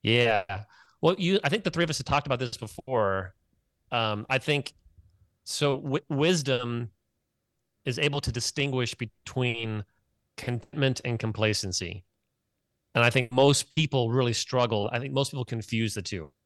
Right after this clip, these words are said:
Most people confuse contentment with complacency.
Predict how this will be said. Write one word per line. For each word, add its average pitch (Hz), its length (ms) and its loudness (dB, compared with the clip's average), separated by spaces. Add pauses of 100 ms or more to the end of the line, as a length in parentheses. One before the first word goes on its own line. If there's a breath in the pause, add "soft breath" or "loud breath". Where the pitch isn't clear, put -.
Most 131 360 0
people 131 260 2
confuse 110 880 0
contentment 110 580 0 (220)
with 123 240 0
complacency. 98 840 -2